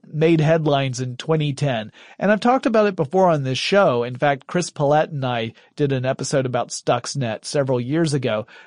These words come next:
But at the time, not as much information was available about what was going on. Tech Stuff technically launched two years before Stuxnet made headlines.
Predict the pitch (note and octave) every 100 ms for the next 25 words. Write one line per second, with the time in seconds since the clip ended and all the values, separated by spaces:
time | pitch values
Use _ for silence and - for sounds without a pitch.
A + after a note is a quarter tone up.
0 | - G3 G#3+ G#3+ F3+ A#3 A3+ G3 - _
1 | _ _ - A3 B3 C4 _ A3 - -
2 | G3+ A3 F#3+ E3+ G3 F3+ - G3 F3+ F3+
3 | F3+ E3+ F#3 D#3 D#3 C#3+ B2+ E3+ F#3+ D#3+
4 | B2 A#2 A#2 C#3+ C#3+ C#3+ - D#3 - C#3+
5 | D#3 C#3+ C#3 D#3 A#2 G2+ _ _ _ -
6 | F3+ A3+ - D#3+ C3 D3+ E3 D3+ E3+ G3+
7 | - - - D3+ F#3 G3 - - - A3+
8 | A3 A3 A#3 G#3 F#3 F#3+ A3 A3 A3 -
9 | A3+ A3+ F#3 F#3+ - E3+ G3+ G3 G3+ C4
10 | F#3+ A2+ G2+ -